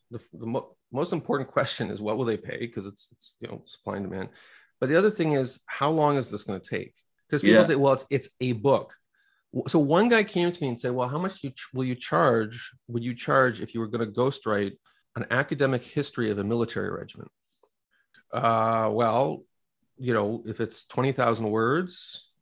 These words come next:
Speaker 1: and you, and all the research has been done for you, I might charge, you know, I don't know, fifteen, twenty, twenty-five thousand dollars.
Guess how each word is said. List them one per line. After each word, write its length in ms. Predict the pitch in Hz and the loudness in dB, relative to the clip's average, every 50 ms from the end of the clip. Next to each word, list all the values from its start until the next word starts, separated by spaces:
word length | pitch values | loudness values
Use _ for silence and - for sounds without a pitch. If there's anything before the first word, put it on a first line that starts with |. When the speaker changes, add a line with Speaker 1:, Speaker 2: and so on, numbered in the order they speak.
| _ _ - | _ _ -6
Speaker 1:
and 220 | 123 113 113 110 | -4 -2 -2 -2
you, 160 | 110 113 107 117 | -2 -4 -6 -6
and 140 | - 117 110 | -6 -6 -6
all 180 | - - 123 135 | -2 -2 0 0
the 80 | 131 | 0
research 320 | 123 123 117 - 127 113 - | 0 -2 -2 -2 -4 -4 -4
has 100 | 117 101 | -4 -4
been 140 | 110 110 | -2 -2
done 160 | 101 113 117 117 | 0 0 0 0
for 120 | - 147 | -2 -2
you, 360 | 147 151 165 185 214 220 - _ _ _ _ _ _ _ _ _ _ _ _ _ _ _ _ _ _ _ | 0 0 2 0 0 -2 -6 _ _ _ _ _ _ _ _ _ _ _ _ _ _ _ _ _ _ _
I 100 | - 120 | -8 -8
might 260 | 104 104 107 110 104 - | -6 -6 -6 -6 -8 -6
charge, 560 | - - 110 117 120 120 120 120 117 - - | -2 -2 0 2 2 2 0 0 -2 -6 -6
you 80 | 139 | -2
know, 380 | 117 104 104 113 123 143 143 135 _ _ _ _ - - | 0 0 2 0 0 -2 -4 -8 _ _ _ _ -10 -8
I 80 | 117 | -6
don't 100 | 127 117 | -4 -2
know, 120 | 104 110 113 | -2 -4 -4
fifteen, 360 | - - 110 - 117 113 107 | -6 -8 -6 -4 -2 -4 -2
twenty, 400 | - - 113 113 113 117 117 110 | -2 -2 -2 0 0 0 -2 -2
twenty-five 380 | 113 - 113 110 - 120 113 | -4 -6 -6 -4 -4 -4 -2
thousand 260 | - 120 120 117 117 117 | 0 0 0 0 0 0
dollars. 460 | 135 170 160 143 113 107 107 - | 0 0 0 0 -2 -4 -8 -10